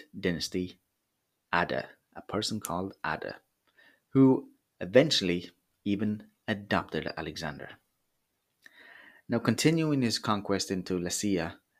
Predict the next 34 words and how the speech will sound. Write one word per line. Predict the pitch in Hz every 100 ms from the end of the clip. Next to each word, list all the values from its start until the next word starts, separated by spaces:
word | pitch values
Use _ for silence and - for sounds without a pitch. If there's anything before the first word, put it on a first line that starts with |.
| _
a | 92
mountainous | 95 110 98 90 90
region, | 85 90 95 104
and | - 87
the | 85 82 78
Pamphylian | - 85 - 98 107 87
plain, | 85 85 82 95 - - 101
Alexander | 113 107 98 98 -
aimed | 95 92 92
to | - 92
assert | - - 113 107
his | 98
dominance | 98 92 90 90 90 - -
over | 85 87 -
all | 113 113
the | 104
coastal | - 95 92 95
cities | - 92 90 87 85 - _ - - - - _ _ -
and | 139
prevent | 139 110 101 98
the | -
Persians | - 90 82 87
from | - 87
having | - 80 90
any | 67 76
naval | 80 95 101 92
bases | 87 - - -
there. | - - - _ _ _ _ _ _ _ - - - -
As | 95 85
he | 87
advanced | 85 95 90 87 -
further | 95 90 90 90
into | - 87 -
Pamphylia, | 82 80 - 123 104 98